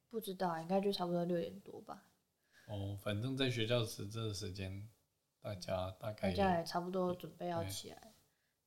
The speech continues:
Speaker 1: 只是就是比大家起床时间还要早一点点的那个时间。
Speaker 2: 嗯。
Speaker 1: 那有时候就是会突然被她吵一下这样子。
Speaker 2: 哦。
Speaker 1: 对。另一个女生是，她的梦话是会根据她的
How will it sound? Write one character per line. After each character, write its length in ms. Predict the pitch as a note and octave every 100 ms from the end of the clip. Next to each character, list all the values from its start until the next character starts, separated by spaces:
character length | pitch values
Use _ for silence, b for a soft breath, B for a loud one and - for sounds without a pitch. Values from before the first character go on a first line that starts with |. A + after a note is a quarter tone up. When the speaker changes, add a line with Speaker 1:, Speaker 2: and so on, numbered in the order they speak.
| _ -
Speaker 1:
只 160 | E3+
是 80 | F#3
就 120 | G3
是 120 | G#3+
比 240 | A3 E3 D3+
大 140 | F3
家 140 | F3 E3+
起 140 | -
床 140 | D#3+
时 120 | - F3
间 60 |
还 120 | D3+
要 80 | D#3+
早 140 | E3+ -
一 60 | F#3
点 220 | - -
点 180 | - -
的 100 | -
那 80 | G#2
个 100 | -
时 220 | - - -
间。 220 | - - - _ _ -
Speaker 2:
嗯。 60 | G2 - _ -
Speaker 1:
那 100 | F3+
有 140 | D#3+
时 60 | E3
候 80 | F3+ - _ _
就 120 | E3+
是 100 | E3+
会 160 | F3 F3
突 140 | E3+
然 120 | D3 D3+
被 60 |
她 80 | D3+
吵 280 | - - -
一 80 | F#3+
下 200 | - G#3+
这 80 | -
样 100 | - G3+
子。 140 | - - _ _ _ _
Speaker 2:
哦。 220 | - G#2+ -
Speaker 1:
对。 120 | - - _ _ _
另 140 | C#4 B3+
一 60 |
个 80 | G#3
女 140 | F3
生 240 | D3+ F3 F#3
是， 380 | G3 G#3 G3+ - - _ _ _ _ _ _
她 260 | - G#3
的 260 | G#3 G3 F3+
梦 260 | G3 G#3 F#3+
话 240 | G#3+ G3
是 100 | G3+
会 160 | G3 F#3+
根 200 | F3+ F3
据 140 | F#3+
她 180 | F3+ F3
的 380 | E3 - G3+